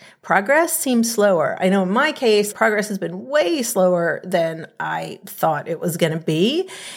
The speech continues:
And I realized it's just consistency, you know, putting in the volume of work that I needed wasn't happening. And then I'm, you know, midlife and yeah, you just don't build muscle as quickly. It's possible, it happens, but it just doesn't happen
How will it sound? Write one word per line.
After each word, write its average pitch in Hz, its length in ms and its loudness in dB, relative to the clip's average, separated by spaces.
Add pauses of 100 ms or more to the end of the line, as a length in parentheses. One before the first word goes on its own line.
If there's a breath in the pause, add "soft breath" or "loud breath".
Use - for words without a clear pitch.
(160 loud breath)
And 208 160 2
I 202 60 4
realized 208 600 4
it's 180 240 -2
just - 320 -4 (400)
consistency, 196 1200 2 (320)
you 170 200 0
know, 160 240 -6
putting 214 320 2
in 196 100 0
the 190 80 2
volume 175 580 2
of 165 200 -4
work 165 260 -2
that 175 100 2
I 170 100 0
needed 190 480 0 (200 loud breath)
wasn't 185 280 2
happening. 233 480 0
And 254 200 0
then 254 380 2
I'm, 220 400 0 (240)
you 247 120 0
know, 214 380 0
midlife 190 440 4 (440 loud breath)
and 190 640 2 (420)
yeah, 220 360 2
you 175 140 -6
just - 180 -6
don't 302 160 -6
build 285 140 -2
muscle 214 320 2
as 180 260 -2
quickly. - 480 -8
It's 190 140 2
possible, 277 840 0
it 240 120 4
happens, 202 640 0
but - 380 2
it 214 140 0
just 330 180 -2
doesn't 269 220 -2
happen 196 460 -4